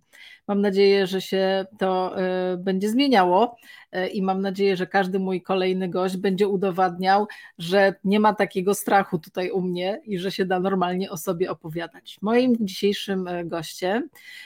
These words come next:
będzie Kasia Andrzejczak. Witam cię, Kasia, serdecznie. Dzięki ci, że przyjęłaś rękawice, że przyjęłaś wyzwanie i zgodziłaś się,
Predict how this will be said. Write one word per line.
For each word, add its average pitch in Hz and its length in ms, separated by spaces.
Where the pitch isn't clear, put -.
będzie 185 960
Kasia 202 320
Andrzejczak. 180 600
Witam 196 300
cię, 185 100
Kasia, 190 300
serdecznie. 180 840
Dzięki 226 520
ci, 208 200
że 190 140
przyjęłaś 196 640
rękawice, 196 680
że 196 120
przyjęłaś 208 440
wyzwanie 185 760
i 185 60
zgodziłaś 190 680
się, 185 600